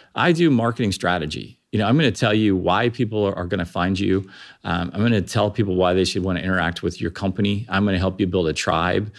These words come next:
of people that gets excited to work with you. And I'm gonna show you the right words and context." And even when it comes to social media, I don't wanna post your stuff,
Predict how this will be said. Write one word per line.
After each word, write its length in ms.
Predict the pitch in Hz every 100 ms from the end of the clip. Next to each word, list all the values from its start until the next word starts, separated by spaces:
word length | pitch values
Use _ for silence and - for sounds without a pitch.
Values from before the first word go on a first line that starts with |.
| - - -
of 160 | 110 98
people 260 | 117 104 101
that 100 | 95
gets 140 | 87
excited 520 | 87 - 78 90 92
to 80 | 92
work 280 | 95 90 85
with 160 | 98 104
you. 180 | 98
And 80 | 98
I'm 100 | 92
gonna 160 | 104 95
show 200 | - 95
you 180 | 95 92
the 100 | 87
right 220 | 85 76
words 400 | 90 101 98 90
and 140 | 87
context." 600 | - 101 98 92 85 -
And 160 | 82 85 - - -
even 220 | 143 185
when 80 | 151
it 60 | 110
comes 160 | 110
to 60 | 92
social 360 | - 101 92
media, 420 | 92 110 107 76 -
I 160 | 78 147
don't 100 | 165
wanna 140 | 107
post 360 | - - 117 -
your 100 | 165
stuff, 300 | - -